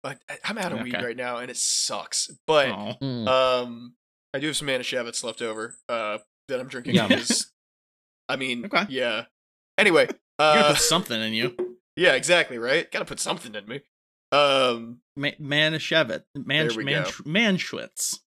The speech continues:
Speaker 1: Manschwitz. Kid, getting
Speaker 2: As
Speaker 1: some
Speaker 2: I called it as
Speaker 1: Manschwitz
Speaker 2: a
Speaker 1: in
Speaker 2: child,
Speaker 1: there.
Speaker 2: as a child.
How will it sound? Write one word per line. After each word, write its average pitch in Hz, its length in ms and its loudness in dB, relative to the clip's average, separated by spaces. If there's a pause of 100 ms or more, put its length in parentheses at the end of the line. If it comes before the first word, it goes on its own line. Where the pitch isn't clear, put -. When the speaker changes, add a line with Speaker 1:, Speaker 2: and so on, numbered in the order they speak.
(160)
Speaker 1:
Manschwitz. 147 680 -2
Kid, - 320 -12
getting 147 160 -4
Speaker 2:
As 135 140 2
Speaker 1:
some 139 80 6
Speaker 2:
I - 20 2
called 135 280 2
it 120 100 4
as 127 140 2
Speaker 1:
Manschwitz - 20 -2
Speaker 2:
a - 40 -2
Speaker 1:
in 120 60 -2
Speaker 2:
child, 123 300 4
Speaker 1:
there. - 80 -6
Speaker 2:
as 147 100 0
a 139 60 4
child. 107 500 0